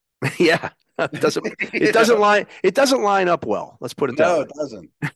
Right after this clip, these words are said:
Speaker 2: Uh, last little nugget, though. I mean, if I'm the Ravens, I have hopes that Blue Kelly,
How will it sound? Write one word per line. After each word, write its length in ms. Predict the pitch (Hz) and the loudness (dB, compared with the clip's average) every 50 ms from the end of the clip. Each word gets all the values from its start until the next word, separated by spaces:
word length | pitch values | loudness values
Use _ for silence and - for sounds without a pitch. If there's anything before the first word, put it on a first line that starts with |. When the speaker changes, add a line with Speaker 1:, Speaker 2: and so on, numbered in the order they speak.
| - - _ _ - 151 - | -12 -20 _ _ -10 -8 -4
Speaker 2:
Uh, 200 | 135 135 135 131 117 | -2 -2 -2 -4 -4
last 240 | 131 170 196 208 - 202 | -4 -4 -4 -4 -2 -2
little 120 | 175 151 | -2 -2
nugget, 340 | 151 165 170 165 151 127 107 | 0 0 -2 -2 -2 -6 -6
though. 160 | 131 117 113 | -4 -4 -2
I 40 | 110 | -2
mean, 160 | 113 120 120 | -4 -6 -8
if 120 | 120 113 _ - | -10 -12 _ -10
I'm 360 | 151 165 185 190 190 190 175 | -8 -6 -6 -6 -8 -8 -8
the 100 | 156 143 | -10 -10
Ravens, 1000 | 127 117 117 127 139 143 143 139 123 117 110 104 101 98 98 92 - - - _ _ _ _ _ _ _ _ _ _ _ _ _ _ _ _ | -10 -10 -8 -6 -4 -2 -2 -4 -4 -6 -8 -8 -10 -12 -14 -16 -20 -20 -20 _ _ _ _ _ _ _ _ _ _ _ _ _ _ _ _
I 180 | - 139 170 196 | -8 -6 -4 -2
have 200 | 190 190 165 147 | -2 -2 -4 -4
hopes 480 | - 165 156 160 156 - - - - - 104 | -4 -4 -2 -2 -2 -4 -8 -16 -20 -14 -8
that 300 | 127 127 123 120 113 - _ - - - _ _ _ | -4 -4 -4 -4 -6 -8 _ -20 -20 -20 _ _ _
Blue 240 | - 139 151 156 143 | -6 -4 -4 -4 -4
Kelly, 680 | - - 147 143 139 139 135 135 131 127 123 123 127 | -6 -6 -4 -4 -4 -4 -4 -6 -8 -10 -12 -14 -18